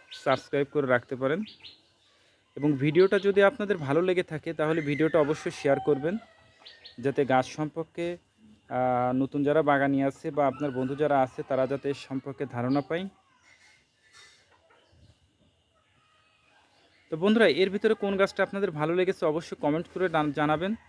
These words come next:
এবং গাছ সম্পর্কে যে কোনো প্রয়োজনে, আহ, আমাদেরকে নক করবেন। আমাদের এই স্ক্রিনে বা আমাদের ডেসক্রিপশনে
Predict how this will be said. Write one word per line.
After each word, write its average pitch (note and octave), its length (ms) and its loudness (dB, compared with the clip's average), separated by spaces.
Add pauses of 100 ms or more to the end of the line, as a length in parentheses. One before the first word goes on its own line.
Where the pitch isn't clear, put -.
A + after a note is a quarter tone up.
(360)
এবং D3 200 0
গাছ C#3+ 220 2
সম্পর্কে - 460 -4
যে E3 240 2
কোনো G3+ 220 -2
প্রয়োজনে, G3 540 0 (380)
আহ, C#3+ 420 2
আমাদেরকে D#3 480 0
নক C#3+ 260 0
করবেন। E3 280 -2
আমাদের D3 320 4
এই D#3 140 0
স্ক্রিনে D3 420 -2
বা C3 360 2
আমাদের C#3 320 2
ডেসক্রিপশনে D3+ 680 -6